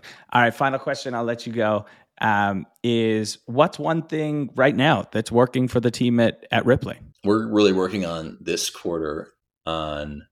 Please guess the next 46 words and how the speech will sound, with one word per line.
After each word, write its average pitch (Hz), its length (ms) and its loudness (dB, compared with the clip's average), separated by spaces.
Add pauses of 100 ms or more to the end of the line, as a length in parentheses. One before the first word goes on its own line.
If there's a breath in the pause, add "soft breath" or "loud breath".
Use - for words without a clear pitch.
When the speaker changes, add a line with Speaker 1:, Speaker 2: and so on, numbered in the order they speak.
(120)
Speaker 2:
uh, - 240 -12
creating 87 280 -4
more 78 240 -4
video 76 380 -6
content. - 640 -16 (540)
I 76 100 -4
really 82 240 -4
believe 78 320 -6
Speaker 1:
Cool. 76 80 -6
Speaker 2:
in 73 40 -12
the - 80 -16 (120)
power 69 140 -2
of 71 80 -8
video 73 420 -6
and 85 160 -10
scaling, 76 720 -8 (380 soft breath)
uh, 78 200 -4
our 76 160 -2
demo 80 320 -2
efforts 80 480 -8
in 78 120 -6
a 76 60 -4
way 73 260 -2
that, 73 320 -6
uh, 71 360 -6
you 78 80 -14
know, 76 60 -12
kinda 73 160 -6
sp-, - 260 -12
speaks 98 300 -4
to - 60 -6
the 85 80 -6
previous 85 360 -4
concept, - 580 0 (340)
enabling 87 440 -6
buyers 82 480 -2
where 85 180 -2
they 80 140 0
are. 78 340 -2 (400)
And 78 140 -6
I - 20 -8
really 80 500 -6 (120)
like 95 280 0
to 92 100 -6
use 80 300 -8
video 78 540 -2